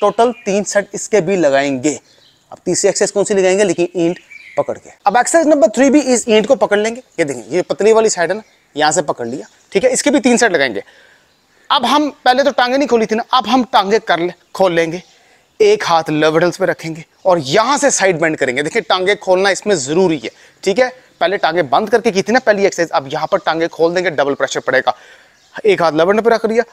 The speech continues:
अब यहाँ पर साइड पे साइड बेंड्स करेंगे। कितने? ट्वेंटी रेपिटेशन इधर के लगाएंगे। ये देखें, ट्वेंटी रेपिटेशन इधर के लगाएंगे फिर पतली वाली साइड से दूसरी साइड से पकड़ लेंगे, राइट हैंड लेफ्ट हैंडल पे रख लेंगे और ट्वेंटी रिपिटिशन हम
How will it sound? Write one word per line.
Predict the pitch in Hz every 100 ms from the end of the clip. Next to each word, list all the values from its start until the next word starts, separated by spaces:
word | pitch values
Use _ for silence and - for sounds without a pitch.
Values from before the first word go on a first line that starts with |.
| -
अब | 147 147
यहाँ | 185 226
पर | 262 262 _ _ -
साइड | - 196 196
पे | 247 262 -
साइड | - 185 165 135
बेंड्स | 170 -
करेंगे। | 156 139 139
कितने? | 202 247 269 294 - _ _ _
ट्वेंटी | 254 254 240 339
रेपिटेशन | 330 294 262 208 240 247
इधर | 196 214
के | 214
लगाएंगे। | 247 180 143 127 135
ये | 147
देखें, | 151 143 135
ट्वेंटी | 175 180 226
रेपिटेशन | 220 214 175 160 214 - _ -
इधर | 214 190
के | 214
लगाएंगे | 202 156 135 117 165 208 _ _ _ 190
फिर | 185 -
पतली | 190 190
वाली | 185 196
साइड | - 170
से | 185
दूसरी | 143 156 185
साइड | 202
से | 202
पकड़ | 180 170
लेंगे, | 160 156
राइट | 175 156 175
हैंड | 180 160
लेफ्ट | 175
हैंडल | 185 190
पे | 185
रख | 160
लेंगे | 165 160 196 - - -
और | 170
ट्वेंटी | - 202 190 226
रिपिटिशन | 208 202 170 160 175
हम | 180 269